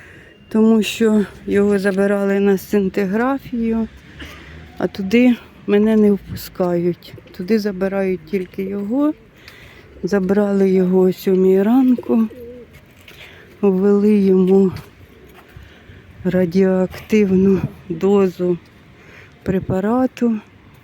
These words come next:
який досліджує метастази.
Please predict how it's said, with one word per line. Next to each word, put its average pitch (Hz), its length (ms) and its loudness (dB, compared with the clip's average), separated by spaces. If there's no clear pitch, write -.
який 214 320 0
досліджує 202 760 -2
метастази. 196 1040 -4